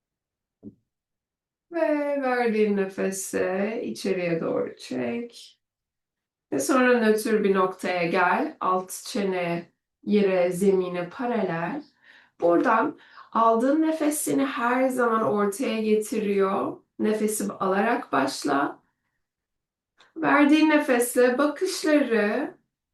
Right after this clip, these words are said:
omurga hattının uzantısı olarak kafatasından yukarı uzamaya devam et. Ve sağ tarafa doğru çevir.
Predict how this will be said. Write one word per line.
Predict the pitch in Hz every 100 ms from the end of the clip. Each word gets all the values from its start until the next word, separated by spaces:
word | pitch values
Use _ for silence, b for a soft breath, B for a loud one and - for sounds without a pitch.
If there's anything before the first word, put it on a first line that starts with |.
| -
omurga | 247 269 285 285 294
hattının | 269 277 285 277 262
uzantısı | 214 226 220 233 - 285
olarak | 285 254 247 247
kafatasından | 233 226 226 233 - 240 233 233
yukarı | 226 - 247 -
uzamaya | 208 214 226 233 233 208
devam | 208 214 254 311
et. | - 294 - - - _ _ _ _ _ -
Ve | -
sağ | - - 202
tarafa | - - - -
doğru | - - -
çevir. | - - - - - _